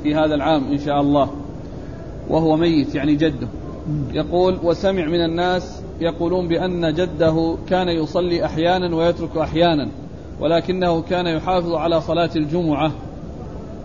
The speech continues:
Speaker 1: فهل يحج عنه؟"
Speaker 2: إذا كان أنه يعني ما يعرف هذا ولا تحققه، فل-، فل-، فليحج عنه. إذا كان ما يعرف من هذا الشيء، وإنما سمع من بعض الناس،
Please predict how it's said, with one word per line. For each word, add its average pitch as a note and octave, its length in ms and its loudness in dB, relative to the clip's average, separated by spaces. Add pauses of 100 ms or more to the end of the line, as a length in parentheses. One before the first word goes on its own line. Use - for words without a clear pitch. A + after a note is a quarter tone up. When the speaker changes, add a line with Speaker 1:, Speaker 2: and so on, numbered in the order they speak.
(680)
Speaker 1:
فهل D3+ 180 -2
يحج D3+ 300 -4
عنه؟" E3+ 240 -2 (640)
Speaker 2:
إذا G#3+ 200 6
كان A#3 240 6
أنه F#3 200 4
يعني E3+ 340 2
ما F3 480 0
يعرف F3+ 440 2
هذا D#3+ 480 2
ولا F3 220 4
تحققه، E3 800 0 (680)
فل-، G3 580 6 (120)
فل-، G3+ 440 6 (400)
فليحج F#3+ 420 6
عنه. D3 200 0 (800)
إذا D3+ 120 2
كان G3 280 4
ما A3+ 120 4
يعرف F#3 300 4
من F#3 140 2
هذا E3+ 260 2
الشيء، E3 220 2
وإنما F#3 380 4
سمع G3 320 2 (640)
من F3+ 100 2
بعض F3 180 4
الناس، F3 360 2